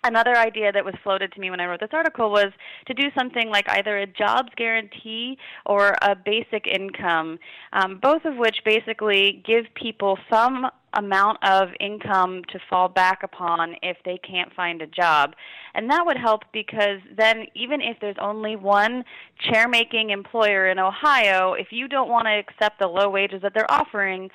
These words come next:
you could instead either go get a job through the federal jobs guarantee, or you could rely on your basic income for a while and figure out a way to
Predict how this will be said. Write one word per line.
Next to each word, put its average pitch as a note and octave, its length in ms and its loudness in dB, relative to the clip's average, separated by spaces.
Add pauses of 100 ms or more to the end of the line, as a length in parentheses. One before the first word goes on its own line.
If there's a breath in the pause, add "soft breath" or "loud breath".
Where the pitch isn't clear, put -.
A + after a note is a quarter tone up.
(200 loud breath)
you A#3+ 120 -4
could A#3+ 140 -4
instead A3 440 2
either G3 240 0
go F#3+ 160 -6
get F#3+ 240 -2
a G3+ 80 0
job F#3 480 2
through F#3+ 120 -12
the F3+ 160 -10
federal F3+ 320 -2
jobs F3 380 0
guarantee, E3+ 640 -6 (280 loud breath)
or G#3 160 2
you G#3+ 140 -2
could G3 440 0
rely F#3 360 4
on F#3+ 100 0
your G3 120 -2
basic F#3+ 360 -4
income G3 440 -4
for F3+ 140 0
a E3+ 60 0
while E3 520 2 (280 loud breath)
and F#3+ 300 -2
figure G3 240 -2
out F#3 160 4
a F3+ 60 -2
way F3+ 160 0
to F3 260 -4